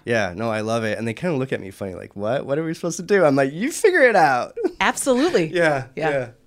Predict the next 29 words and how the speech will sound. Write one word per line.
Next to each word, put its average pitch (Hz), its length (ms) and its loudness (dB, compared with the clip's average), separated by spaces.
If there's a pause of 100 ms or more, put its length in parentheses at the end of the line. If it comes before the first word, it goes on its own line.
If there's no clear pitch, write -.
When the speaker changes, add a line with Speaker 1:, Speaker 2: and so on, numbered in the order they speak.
Speaker 1:
No, 131 140 -4
I, 123 100 0
I 120 160 -4
love, 117 420 -4
it's - 140 -12
a - 20 -6
little 113 140 -2
chaos, 135 580 6
but, 143 260 6
but 139 160 6
I 135 140 6
love 135 240 6
it. 117 260 -2
So, 151 460 6 (500)
um, 151 520 6 (160)
and 156 120 6
then, 175 240 4 (200)
um, 139 840 6
also, 175 480 2
uh, 123 240 2
one 156 180 4
of 175 80 4
the 117 240 0 (340)
interesting 139 420 0
areas 113 340 2
I've 104 140 -4
seen 127 160 -2
that 104 120 -2
you 101 280 -8